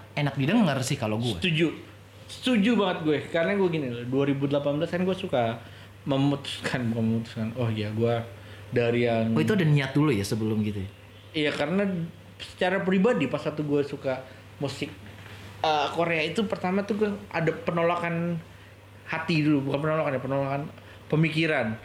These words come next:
Speaker 2: Anjing, kenapa gue suka musik Korea sih?
Speaker 1: Kenapa?
Speaker 2: Menurut gue dulu musik Korea itu, ah, apaan sih gitu, menye-menye gitu loh.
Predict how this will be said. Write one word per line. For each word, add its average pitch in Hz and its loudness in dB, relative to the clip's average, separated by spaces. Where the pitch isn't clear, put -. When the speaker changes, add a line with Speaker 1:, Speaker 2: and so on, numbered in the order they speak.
Speaker 2:
Anjing, 131 -2
kenapa 110 -2
gue 110 0
suka 110 0
musik 110 -4
Korea 113 0
sih? 160 -4
Speaker 1:
Kenapa? 131 0
Speaker 2:
Menurut 208 4
gue 196 4
dulu 196 4
musik 196 2
Korea 175 2
itu, 175 0
ah, - -4
apaan 117 0
sih 175 0
gitu, 131 0
menye-menye 143 2
gitu 113 -4
loh. 110 -6